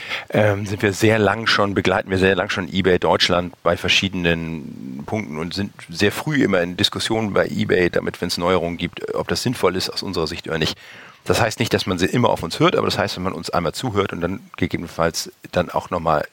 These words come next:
anders entscheidet. Da sind wir jetzt gerade am Anfang, das mit Amazon auch zu beginnen. Und ich glaube, Amazon täte gut daran, hin und wieder auf seine, auf seine Händler zu hören,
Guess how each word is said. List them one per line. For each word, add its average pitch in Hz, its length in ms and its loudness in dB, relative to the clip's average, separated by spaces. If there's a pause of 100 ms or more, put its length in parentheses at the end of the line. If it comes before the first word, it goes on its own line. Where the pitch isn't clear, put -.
anders 82 260 -4
entscheidet. 69 420 -8 (840)
Da 98 100 4
sind 135 140 -2
wir 139 60 6
jetzt 117 100 2
gerade 120 220 2
am 95 80 -4
Anfang, 123 240 -2
das - 140 -2
mit 104 180 -6
Amazon 107 260 -2
auch 107 160 -4
zu - 140 -12
beginnen. 90 320 -2
Und 78 120 -10
ich - 80 -6 (140)
glaube, 98 400 2
Amazon 113 340 0 (200)
täte 110 320 -2
gut - 360 -10
daran, 101 300 2
hin 107 180 -8
und 98 140 -10
wieder 104 260 -2
auf - 160 -10
seine, 92 460 0
auf - 120 -8
seine 104 200 -4
Händler 92 380 -2
zu - 360 -10
hören, 98 280 -2